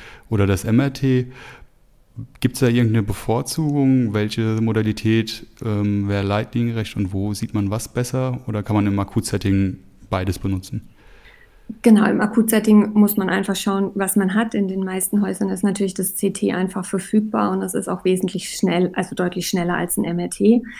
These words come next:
Speaker 2: Ähm, man muss einfach auch dann gucken, ähm, wie es ein Patient geht, ob der das M R T überhaupt schafft, weil das ist ja dann doch eine Untersuchung, die irgendwie dreißig Minuten dauern kann.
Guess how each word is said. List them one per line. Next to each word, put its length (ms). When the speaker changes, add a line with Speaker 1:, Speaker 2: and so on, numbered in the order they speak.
Speaker 2:
Ähm, 420
man 140
muss 140
einfach 240
auch 160
dann 180
gucken, 500
ähm, 280
wie 20
es 80
ein 80
Patient 480
geht, 220
ob 140
der 120
das 160
M 160
R 100
T 140
überhaupt 420
schafft, 340
weil 160
das 140
ist 120
ja 80
dann 160
doch 140
eine 120
Untersuchung, 480
die 120
irgendwie 300
dreißig 460
Minuten 480
dauern 400
kann. 380